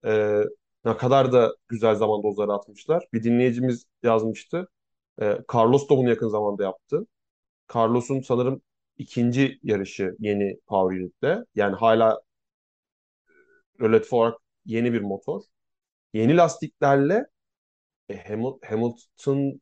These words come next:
yani her tur sıfır yedi, sıfır sekiz fark kapatarak gümbür gümbür sadece bir tur fark vardı lastik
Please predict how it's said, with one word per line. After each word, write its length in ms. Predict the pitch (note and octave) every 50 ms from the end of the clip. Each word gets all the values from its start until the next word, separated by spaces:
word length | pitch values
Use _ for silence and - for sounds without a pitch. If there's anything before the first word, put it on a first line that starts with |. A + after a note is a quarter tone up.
| _ _
yani 240 | A2 A2+ A#2 A#2 A#2
her 320 | - - B2 C3+ C#3 C3+
tur 220 | - - C#3 C3 C3+
sıfır 320 | - - C3+ - - C3
yedi, 140 | C3 B2+ B2
sıfır 240 | - - - C3+ B2
sekiz 320 | - C3+ C3 C3 - _ _ _
fark 300 | _ - C3+ C#3+ C#3+ -
kapatarak 540 | - - - A#2+ A2+ - B2 D3 C#3+ -
gümbür 300 | _ A#2+ A#2 A#2+ C3 C3+
gümbür 260 | C3+ B2+ A#2+ A2+ B2+ C#3+
sadece 320 | - D3 C3 C3 A#2+ A#2+
bir 160 | C3+ C3+ C3+
tur 140 | - A#2+ -
fark 240 | - G#2+ F#2+ - -
vardı 400 | G#2+ G#2+ G#2+ G2+ F#2+ F2+ G2 G2
lastik 300 | G2 F#2 - _ -